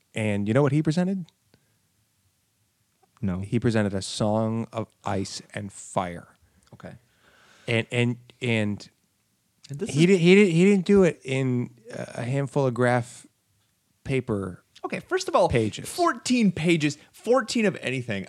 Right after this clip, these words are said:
Speaker 2: I feel like you calling fourteen of anything a handful is honestly an affront to the measurement system that we've all been accustomed to.
Speaker 1: I think if you took these fourteen pages out of the binder and you crumpled them up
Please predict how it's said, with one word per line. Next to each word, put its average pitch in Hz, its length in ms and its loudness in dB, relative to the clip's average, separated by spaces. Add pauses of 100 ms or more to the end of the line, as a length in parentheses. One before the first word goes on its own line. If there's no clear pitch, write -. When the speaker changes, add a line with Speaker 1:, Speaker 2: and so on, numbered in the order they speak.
Speaker 2:
I 147 60 -4
feel 170 220 -2
like 131 320 0
you 127 180 -8
calling 147 340 -6
fourteen 117 380 -6
of 92 80 -8
anything 101 420 -8
a - 60 -14
handful 107 840 -6
is 98 380 -8 (280)
honestly 135 560 -4 (920)
an 127 120 -4
affront 113 720 -2 (120)
to 117 120 -6
the 101 420 -2
measurement 107 760 -2
system 101 480 -6
that 95 100 -4
we've 95 240 -6
all 98 160 2
been 92 160 -4
accustomed - 640 -10
to. - 120 -6
Speaker 1:
I 139 40 0
think 185 260 -4
if 175 80 -4
you 143 120 -4
took - 260 -6
these 110 260 -4
fourteen 113 400 -6
pages 104 400 -8
out 104 180 -2
of 98 100 -2
the 95 100 -2
binder 95 600 -6
and 101 140 -10
you 92 60 -10
crumpled 104 340 -4
them 104 160 -8
up 95 120 -6